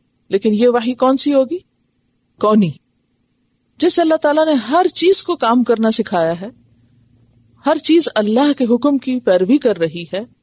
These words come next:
کائنات کا ذرہ ذرہ، جیسے ابھی ہم پرندوں کی بات کر رہے تھے، تو وہ ایک direction پہ اڑتے ہیں یا ایک سردیوں میں کہیں رہتے ہیں، گرمیوں میں کہیں اور جاتے ہیں، اور اسی طرح بہت سے جو کام کرتے ہیں، تو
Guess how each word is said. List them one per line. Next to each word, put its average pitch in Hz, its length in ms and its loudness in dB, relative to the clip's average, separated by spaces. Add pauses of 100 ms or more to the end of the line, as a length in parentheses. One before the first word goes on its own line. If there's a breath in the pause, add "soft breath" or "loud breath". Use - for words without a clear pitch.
(840)
کائنات 208 500 0
کا 226 120 0
ذرہ 220 400 2
ذرہ، 190 360 0 (720)
جیسے 208 200 0
ابھی 240 180 0
ہم 247 80 2
پرندوں 247 340 2
کی 285 120 -4
بات 202 260 -2
کر 185 180 -2
رہے 175 120 -2
تھے، 214 160 -8
تو 220 180 -6
وہ 240 140 2
ایک 240 120 4
direction 214 460 0
پہ 220 100 0
اڑتے 196 280 0
ہیں 202 180 -6
یا 196 160 0
ایک 180 140 0 (180)
سردیوں 208 380 0
میں 208 80 2
کہیں 202 220 2
رہتے 196 240 0
ہیں، 190 100 -6
گرمیوں 190 280 0
میں 190 80 -2
کہیں 175 180 -6
اور 190 160 0
جاتے 175 340 -6
ہیں، 220 80 -6
اور 220 80 -6
اسی 220 200 -6
طرح 208 160 -4
بہت 185 220 0
سے 196 120 0
جو 185 100 -2
کام 175 260 -4
کرتے 180 280 -4
ہیں، 220 80 -8 (960)
تو 240 260 2